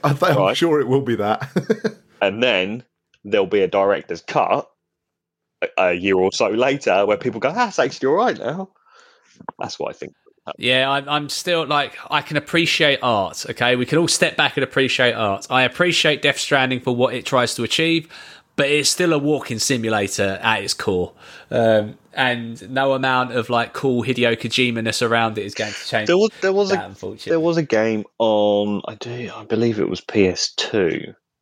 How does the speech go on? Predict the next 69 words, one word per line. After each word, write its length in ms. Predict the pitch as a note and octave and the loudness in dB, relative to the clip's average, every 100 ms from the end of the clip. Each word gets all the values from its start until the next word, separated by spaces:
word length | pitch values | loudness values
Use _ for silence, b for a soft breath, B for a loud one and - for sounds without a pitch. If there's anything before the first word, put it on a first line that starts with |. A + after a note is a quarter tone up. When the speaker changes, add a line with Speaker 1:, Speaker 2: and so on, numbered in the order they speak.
| _ - | _ -2
Speaker 2:
He 280 | A2 B2 | 0 2
didn't 340 | B2 B2+ C#3+ A2 | 2 2 0 0
write 320 | A#2 A#2+ G#2 | 0 0 0
it, 20 | |
he 80 | F2 | -2
was 140 | F#2 | -2
a 40 | F#2 | -2
producer 460 | F#2+ A2+ A2 - | -4 -2 -2 -2
of 100 | - | -4
it, 100 | - | -6
called 180 | - G2+ | -4 -4
Zone 320 | G#2 A2+ A2+ | 0 2 2
of 80 | G2+ | 0
the 120 | A2 | 2
Enders. 540 | A2+ A#2+ G2 E2 E2+ - _ - | 2 2 -2 -2 -4 -10 _ -8
Very, 360 | F#2+ G2+ G#2+ A#2+ | -6 -2 0 2
Speaker 3:
Yes! 460 | E3 F#3 F#3+ B2+ | 2 2 2 2
Speaker 2:
very 220 | B2+ C3 A2 | 0 0 0
Japanese. 680 | A#2+ G#2+ - A2+ A2 A2 G2+ | -2 -2 -2 -4 -2 -4 -2
Speaker 3:
Basically 340 | F3+ - D3 | -2 0 0
a 60 | C3+ | 2
man-, 240 | D3 D#3+ | 2 0
anime 460 | D3+ D#3+ D3+ B2+ A#2 | 0 -2 0 -2 -2
movie, 280 | A#2 A#2+ A2 | -2 -2 -2
Speaker 2:
Yeah, 60 | A#2+ | -2
Speaker 3:
wasn't 260 | A#2 G#2+ | 0 -2
it? 60 | G#2+ | -2
Speaker 2:
there, 80 | B2 | 0
Speaker 3:
Loved 100 | A#2+ | 0
Speaker 2:
there, 120 | B2+ | 0
Speaker 3:
it. 60 | G#2 | 0
Speaker 2:
there 240 | B2+ - | 0 0
was 60 | A2+ | 2
Speaker 1:
Yeah, 40 | |
Speaker 2:
an 60 | B2+ | 2
Speaker 1:
you 60 | G#2 | 0
Speaker 2:
anime 360 | G2 G2 G2+ | 0 -2 -4
for 300 | - A2 G#2 | -2 0 0
it 20 | |
as 100 | G2+ | -2
well. 120 | A2 A#2 | -2 2
Speaker 1:
Flying 320 | E3+ F3+ E3 | 2 2 2
around 340 | D#3+ D#3+ D#3 | 2 2 2
in 100 | D3 | 0
giant 380 | C3+ D#3 D3+ C#3+ | 0 0 0 0
mechs, 680 | C3+ C#3+ D3+ - - - - | 0 2 0 -2 -6 -4 0
messing 400 | C#3+ D3 - D3 | 2 2 0 -2
stuff 280 | C3+ D3 C#3 | 0 0 2
up. 100 | D3 | 0
Speaker 2:
It 0 | C3+ | 0
was 80 | |
a 20 | C3+ | 0
bit 140 | D3 | 2
like 180 | C3 C3+ | 2 0
Speaker 3:
Beautiful. 180 | C#3 C3+ | 0 0
Speaker 2:
Gundam, 360 | B2+ G2 F#2+ | 0 0 0
wasn't 260 | G#2 G#2+ G2+ | 0 -2 0
it? 80 | - | -2
It 40 | - | -2
was 120 | G#2+ | 0
like 140 | G2+ G2 | 2 4
that, 140 | G#2+ | 4
Speaker 1:
Yeah, 60 | F3+ | 4
Speaker 2:
but 60 | F#3 | 2
Speaker 1:
yeah. 200 | F3+ A#2 | 2 -2
Speaker 2:
Gundam. 400 | - A2+ F2+ A#2+ | -6 -8 0 2
Speaker 3:
Yeah, 60 | A#2 | 2
Speaker 2:
So 140 | A#2 | 2
Speaker 3:
yeah. 100 | A2+ | 2